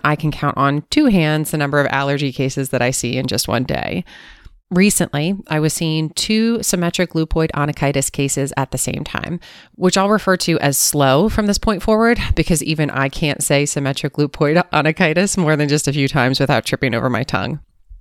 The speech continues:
One of these slow patients was a new consult who had just started having signs, and the other was a case that I'd been managing for a little over six months. It was really cool for me to see the stark difference between the two pets because Olive,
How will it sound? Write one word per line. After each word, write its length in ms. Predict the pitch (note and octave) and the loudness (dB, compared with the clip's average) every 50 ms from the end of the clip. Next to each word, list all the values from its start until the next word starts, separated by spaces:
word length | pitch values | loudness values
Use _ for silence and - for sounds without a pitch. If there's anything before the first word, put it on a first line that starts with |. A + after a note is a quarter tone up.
| _ - | _ -2
One 180 | - F3 G3 G#3+ | 0 2 2 2
of 80 | A3 | 2
these 160 | F#3+ E3+ E3 | 2 0 -2
slow 280 | - - - E3 D#3+ D#3 | -2 -2 2 2 2 4
patients 520 | - - D#3 D3+ - - D3+ D3+ D3+ - | 4 2 2 2 -2 -2 -4 -4 -4 -4
was 140 | - D#3 D3 | -4 -2 -2
a 80 | D#3 D3 | -2 -4
new 160 | D3 C#3+ C#3+ | -4 -6 -8
consult 580 | C#3+ - - G3+ G#3+ G#3 - - D#3 D3+ - - - - - - - - - - | -8 -6 -4 -4 -2 -2 -2 0 0 0 -2 -4 -8 -20 -20 -20 -20 -20 -12 -2
who 80 | - F#3+ | 2 2
had 100 | F3+ E3+ | 2 4
just 180 | - B3 - - | 2 2 2 0
started 400 | - - E3+ E3+ E3 F3 F3 E3+ | 0 0 0 0 0 0 -2 -2
having 440 | D#3 - C#3+ C#3+ C#3+ D3 D3 D3 | -2 0 0 2 2 2 0 0
signs, 580 | C#3 - - C3 C3 C3+ C#3 - - F3 E3+ - - - | -2 -2 0 0 0 0 0 -2 -4 -4 -6 -8 -6 -2
and 140 | D#3+ D3+ | -2 0
the 80 | D#3 D3+ | 2 2
other 200 | D#3+ F3 F#3+ G3+ | 2 2 2 2
was 140 | G3+ G3+ F#3+ | 2 0 0
a 60 | G#3 | 0
case 260 | - - D3 D3 - | 0 0 0 0 0
that 140 | - D3+ D3+ | -2 0 0
I'd 100 | D3 C#3+ | 0 2
been 140 | - D#3 D3+ | 2 0 0
managing 440 | C#3+ C#3 C3+ C#3+ C#3+ C#3 C#3+ D3 D3 | 0 0 0 -2 -2 -2 -4 -4 -4
for 140 | - - | -2 -2
a 60 | E3 D#3+ | -2 0
little 220 | D#3 D3 D3 D3 | 0 0 0 0
over 180 | C#3 C#3 C#3+ C#3 | 0 -2 -2 -4
six 260 | - - - - - | -4 -4 -6 -8 -6
months. 400 | - - - E3 E3 - - - _ - _ _ _ _ _ _ _ _ - | -6 -6 -6 -6 -8 -10 -12 -12 _ -20 _ _ _ _ _ _ _ _ -4
It 120 | D#3+ - | -2 0
was 160 | D#3 F#3 F3+ F#3 | 0 0 -2 0
really 180 | G3+ G#3 G3 | 0 0 0
cool 240 | F3 - - C3+ C#3 | 0 -2 -2 -2 -2
for 160 | C#3 - D3 | -2 -4 -4
me 260 | D3 D3+ D3 D3 D3 D3+ | -2 -2 -2 -2 -2 -2
to 140 | - - D#3+ | 0 0 0
see 220 | - - D#3 E3 | 0 0 -2 0
the 100 | D3+ D3 | 0 0
stark 600 | D3+ - - - - - D3+ C#3+ D3+ - - - - - | -2 0 0 -2 0 0 2 0 0 0 -2 -10 -10 -6
difference 540 | - C#3+ C#3 - C#3 C3+ - - - - - _ - | -6 -6 -6 -4 -6 -6 -6 -6 -8 -12 -10 _ -8
between 480 | D3+ C#3 - - - D3+ D3 D3 D3 | -8 -6 -6 -6 -6 -4 -4 -4 -2
the 80 | C#3 D3+ | -2 -4
two 300 | C#3+ - - - C#3+ C3+ | -4 -4 -4 -4 -4 -4
pets 520 | - - - F#3 E3 D3+ D3+ - - - - - - - - - - _ _ - | -4 -2 -2 -2 -2 -2 -4 -8 -10 -12 -12 -14 -20 -20 -20 -20 -20 _ _ -4
because 340 | E3 D3+ - - D3 C#3+ - _ - | -4 -2 0 0 0 0 -2 _ 0
Olive, 560 | - F#3 A3 G#3+ D#3+ C#3+ C#3 E3+ A3+ A#3 - | 2 4 4 6 6 6 4 4 2 0 -4